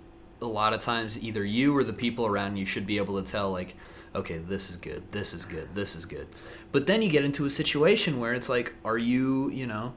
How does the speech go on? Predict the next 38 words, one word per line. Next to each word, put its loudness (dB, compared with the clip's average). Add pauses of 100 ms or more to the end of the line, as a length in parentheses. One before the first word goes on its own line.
(300)
you're 2
not 2
making 0
the -4
type 4
of -2
money 2
you 4
could 6
be 6
making 2
if -2
you're 2
putting 2
out 4
twenty -2
songs 2
every -2 (140)
three 0
months. -2
Like, 0 (460)
you 2
look 8
at 0
a -2
guy 4
like 0
Danny 2
Brown 4
who 0
puts -2
out 4
an 0
album 2
every 0
fucking -2
four 4
years. 6